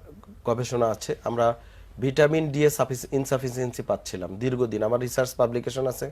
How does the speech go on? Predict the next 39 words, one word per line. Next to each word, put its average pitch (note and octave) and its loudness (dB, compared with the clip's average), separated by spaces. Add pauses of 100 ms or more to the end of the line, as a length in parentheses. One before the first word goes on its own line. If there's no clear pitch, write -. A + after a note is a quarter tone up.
(500)
এখন, C#3 0
এবং B2 2
এটাও D3+ 8
প্রমাণিত, D3+ 4
অন্য C#3 6
ডাক্তারও C3 4
বলছে A#2 0
যে B2+ 0
হ্যাঁ, G2+ 0 (560)
ভিটামিন C#3+ 4
ডি, D#3 2
this C3 -4
is C#3 -2
a, C#3+ 4
আহ, A2+ 2
ভিটামিন, C3+ 2
এবং A#2+ 0
এটা B2+ 0
কিন্তু C#3 -2
বাংলাদেশে B2 0
ঘাটতি F#2+ -4
আছে। - -6
আরেকটা C3 2
ঘাটতি C#3+ 2
আমরা C#3 2
এখন C3+ -2 (120)
প্রায় C3+ 4
পাচ্ছি, - -2 (520)
জিঙ্ক, A2 2 (760)
জিঙ্কের B2 2
ঘাটতি। G#2+ 2
আমাদের C3 2
ডিপিআরসি D3 0
কিন্তু D3+ 2
আমরা C#3+ 4
মিনারেল B2+ 4
টেস্ট - -6
করে F#2+ -4
থাকি F#2 -8